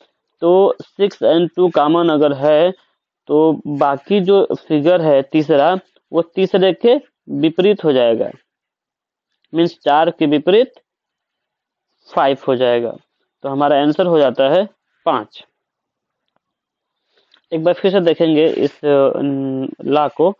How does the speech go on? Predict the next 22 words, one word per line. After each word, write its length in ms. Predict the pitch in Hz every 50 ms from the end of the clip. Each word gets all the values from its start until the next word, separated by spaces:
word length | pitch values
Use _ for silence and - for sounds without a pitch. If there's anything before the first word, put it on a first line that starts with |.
| _ _ _ _ _ -
इस 140 | 143 - -
rule 240 | 151 151 165 170 156
को 140 | - 147 135
देखेंगे 480 | 127 131 - - 135 135 151 165 185
कि 460 | 190 _ _ _ _ _ - 139 139
यदि 240 | 147 147 156 190 214 202
किसी 580 | - 190 185 175 - 156 147 147 160 175 175 - - 131 131
दो 260 | 131 147 160 175 190
dice 360 | 196 180 170 156 147 160 151 - -
figure 320 | - 143 135 135 151 147 147 - -
के 160 | 131 131 143 151 _ _ _ _ _ _ _ -
दो 340 | 135 127 131 160 175 190 202 - -
अंक 240 | 143 160 180 175 - _ -
common 400 | 160 160 165 185 185 180 151 139
रहे, 240 | 135 123 123 117 107 _ _ _ _ _ _ _ _ _ _ _ _ _ _ _ _ _ _ _ _ _ _ _ _ _ _ _ _ _ _ _ _ _ _ _ _ 131
दो 240 | 131 127 156 170
अंक 280 | 156 123 165 180 170 -
common, 300 | - 151 143 131 127 123
जैसे 260 | 131 139 - 170 165
यहाँ 180 | 160 156 165 160
पे 180 | - 180 180
टू 320 | 156 _ _ _ - 160